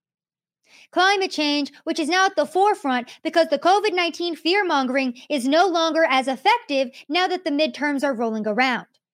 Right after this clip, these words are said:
Remember how hard-lined the Democrats were about covid protocols, about lockdowns, about face masks, about mail-in voting because of covid restrictions?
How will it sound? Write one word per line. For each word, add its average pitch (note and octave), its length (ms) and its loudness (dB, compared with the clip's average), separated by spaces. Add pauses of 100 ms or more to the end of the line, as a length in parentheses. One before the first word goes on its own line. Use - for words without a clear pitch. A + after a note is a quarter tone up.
(920)
Remember G4 320 2
how F4+ 160 2
hard-lined E4 760 0 (720)
the C4+ 100 2
Democrats E4 560 0
were E4 260 2
about C#4+ 300 2
covid D4 440 0
protocols, E4+ 540 0
about C#4 240 0
lockdowns, D#4 540 0
about C4+ 260 -2
face D4+ 280 -4
masks, F4 460 -4 (760)
about D#4+ 260 2
mail-in E4+ 680 0 (500)
voting F#4 560 -6 (440)
because F4+ 380 -4
of D#4 120 -6
covid E4+ 300 -6
restrictions? F#4 680 -12